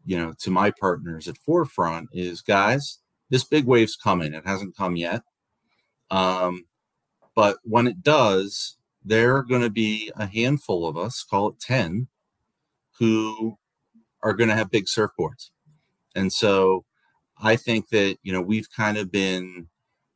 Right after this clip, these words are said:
you know, languishing on, um, you know, some, some lesser exchanges. We haven't had the access to capital. We haven't had, um, you know, general folks who,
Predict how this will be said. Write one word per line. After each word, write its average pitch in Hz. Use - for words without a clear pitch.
you 101
know, 95
languishing 104
on, 87
um, 82
you 92
know, 82
some, 87
some 87
lesser 107
exchanges. 95
We 85
haven't 104
had 98
the 95
access 95
to 90
capital. 87
We 85
haven't 98
had, 95
um, 80
you 90
know, 82
general 139
folks 143
who, 123